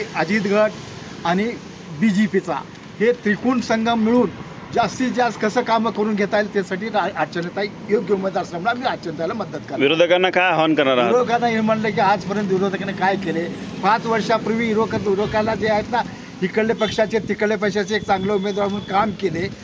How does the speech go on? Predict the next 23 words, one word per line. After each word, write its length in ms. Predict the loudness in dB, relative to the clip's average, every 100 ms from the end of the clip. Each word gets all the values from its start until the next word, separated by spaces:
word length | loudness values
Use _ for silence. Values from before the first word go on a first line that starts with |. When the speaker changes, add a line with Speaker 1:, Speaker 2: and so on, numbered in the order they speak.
| 0
Speaker 1:
आज 140 | 0 2
ते 80 | -2
त्यांच्याजवळ 520 | -2 -2 0 0 0
जे 120 | -2 0
माणसं 320 | 0 -2 -4
ते 120 | -4
संपूर्ण 460 | -4 -4 -4 -2 -2
आता 220 | -2 0
राणादादाच्या 640 | 0 -2 -2 -2 -2 -6
मागे 260 | -4 -4 -4
आहेत. 340 | -6 -10 -2
विरोधात 380 | 0 2 0 0
इथं 180 | -2 -2 0
काहीच 180 | -2 -2 -10 -18 -16 -4
टिकणार 320 | -2 2 2
नाहीत. 160 | 0 -4 -4
विरोधक 380 | 2 2 2 -2
आता 160 | -4 -2
फक्त 320 | -4 -4 -4 -4 -8 -8 -2
माझी 220 | 0 0
ते 160 | 0 -2
टामी 400 | 2 2 4 2
गेली 360 | 0 0 -4